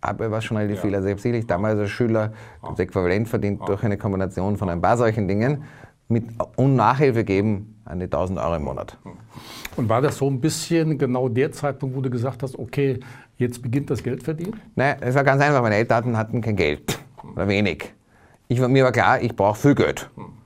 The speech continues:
Speaker 1: Das war mir auch klar. Und ich will nicht arm sein. Also war mir klar, was dann sehr logisch war, ich muss was arbeiten dafür. Und das war mir auch klar, sowohl in der Schule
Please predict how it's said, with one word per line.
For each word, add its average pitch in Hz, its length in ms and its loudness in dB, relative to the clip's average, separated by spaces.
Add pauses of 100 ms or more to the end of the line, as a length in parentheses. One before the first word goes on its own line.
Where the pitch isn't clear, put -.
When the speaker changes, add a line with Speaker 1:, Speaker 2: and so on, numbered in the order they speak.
(240)
Speaker 1:
Das - 140 -6
war 123 60 4
mir 170 160 4
auch 120 240 2
klar. - 300 0 (200)
Und 95 60 -4
ich 101 80 0
will 113 80 2
nicht 117 200 0
arm 107 260 2
sein. 85 200 -2
Also 101 240 -2
war 113 80 0
mir 113 140 0
klar, 104 380 2 (100)
was 117 100 -14
dann 87 180 -8
sehr 76 140 -6
logisch 131 300 0
war, 156 220 4 (720)
ich - 40 -16
muss 113 160 0
was 160 120 4
arbeiten 127 440 6
dafür. 95 300 -2 (840)
Und - 100 -12
das 92 80 -2
war 95 100 0
mir 98 160 2
auch 98 80 -2
klar, 87 200 0
sowohl 98 180 0
in 95 80 -2
der 87 80 0
Schule 175 400 6